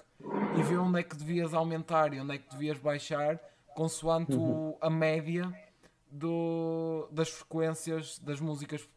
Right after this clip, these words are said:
Speaker 1: comerciais.
Speaker 2: Não sei por estilo ou,
Speaker 1: Ah,
Speaker 2: ou
Speaker 1: não,
Speaker 2: é
Speaker 1: eh, tipo,
Speaker 2: todos?
Speaker 1: na versão, eh, na versão Pro dá para fazeres por estilo, acho eu.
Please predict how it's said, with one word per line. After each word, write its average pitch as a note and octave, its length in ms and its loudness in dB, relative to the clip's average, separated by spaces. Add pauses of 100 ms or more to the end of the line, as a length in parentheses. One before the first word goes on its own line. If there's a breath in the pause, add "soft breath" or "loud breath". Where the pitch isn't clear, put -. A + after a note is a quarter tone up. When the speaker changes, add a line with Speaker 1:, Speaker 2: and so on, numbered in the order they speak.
Speaker 1:
comerciais. C3+ 640 -4 (440)
Speaker 2:
Não A#2 80 6
sei A#2 180 6
por - 140 -2
estilo C3 380 4
ou, G#2 500 0 (640)
Speaker 1:
Ah, D#3 260 6
Speaker 2:
ou F3+ 80 8
Speaker 1:
não, - 120 12
Speaker 2:
é G2+ 120 4
Speaker 1:
eh, - 40 4
tipo, D#3+ 100 2
Speaker 2:
todos? - 360 2
Speaker 1:
na E3+ 180 4
versão, D#3 640 -2 (720)
eh, C3 260 -6
na D3 160 0
versão D3+ 600 -2 (640)
Pro C#3+ 340 2 (680)
dá C#3+ 200 2
para D3 160 -6
fazeres D3+ 340 -6
por C#3+ 120 -14
estilo, A#2 360 -8
acho A2 240 -10
eu. G2+ 140 -8